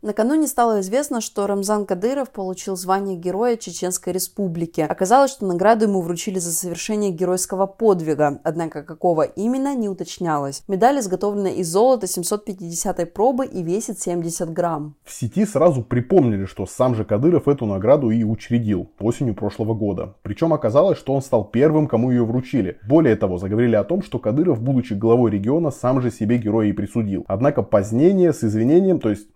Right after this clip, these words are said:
Speaker 2: опровержением, выступил министр печати Чечни Ахмед Дудаев.
Speaker 1: Он заявил, что каждый раз успехи и достижения в кавычках в Чечне вызывают шевеление, цитата, «биомусора». По словам чиновника, Кадыров не вручал сам себе звание героя, так как это по собственной инициативе сделал премьер Чечни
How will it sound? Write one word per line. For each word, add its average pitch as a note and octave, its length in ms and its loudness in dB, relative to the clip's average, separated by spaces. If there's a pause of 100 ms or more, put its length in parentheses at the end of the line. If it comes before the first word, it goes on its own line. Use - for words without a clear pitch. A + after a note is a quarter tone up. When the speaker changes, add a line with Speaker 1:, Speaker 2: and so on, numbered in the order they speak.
(220)
Speaker 2:
опровержением, A2 720 0
выступил B2 480 -2
министр A2+ 420 -2
печати A2 440 -4
Чечни C#3 480 -6
Ахмед B2 380 -4
Дудаев. G#2 440 0 (140)
Speaker 1:
Он D4+ 140 4
заявил, C4 360 4
что C4 180 -2
каждый A#3 360 2
раз B3 300 4
успехи A#3+ 520 -4
и G3 40 -6
достижения F#3+ 720 0
в F3 100 -8
кавычках F#3 540 -2
в - 60 -20
Чечне A#3 500 -4
вызывают A3 640 2
шевеление, A#3 720 0
цитата, A#3+ 460 2
«биомусора». G3+ 960 0
По F#3+ 80 -4
словам C#4 340 -2
чиновника, B3 580 -4
Кадыров A3 460 0
не G#3+ 160 0
вручал G#3 440 0
сам G#3+ 240 -2
себе G3+ 300 -2
звание F#3+ 400 -2
героя, F#3+ 500 4
так E3 180 -6
как E3 180 -6
это A3+ 200 0
по G3 140 -6
собственной F#3+ 420 -4
инициативе F3 600 -4
сделал G3 340 0
премьер F#3 420 -2
Чечни A3 540 -4